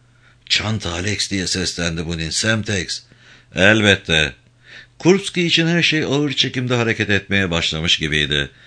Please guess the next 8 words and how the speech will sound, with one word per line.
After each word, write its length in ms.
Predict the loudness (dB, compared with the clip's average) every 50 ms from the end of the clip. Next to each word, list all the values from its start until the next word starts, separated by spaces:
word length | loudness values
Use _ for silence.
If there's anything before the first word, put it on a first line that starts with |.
| -20 -20 _ -6
Galiba 440 | -4 -2 0 0 0 0 2 2 2
o 160 | 2 0 0
da 140 | -2 -2 0
botla 380 | -2 -2 -2 -2 -4 -2 0 0
birlikte 400 | 0 0 -2 -4 -2 -2 -4 -2
suyun 440 | -2 -2 -2 -2 -2 -2 -2 -2
derinliklerine 760 | 0 0 0 0 0 0 -2 -2 -2 0 0 0 0 0 0 0
gömülecek. 720 | 0 -2 -2 -2 -2 -2 -2 0 0 0 0 0 -2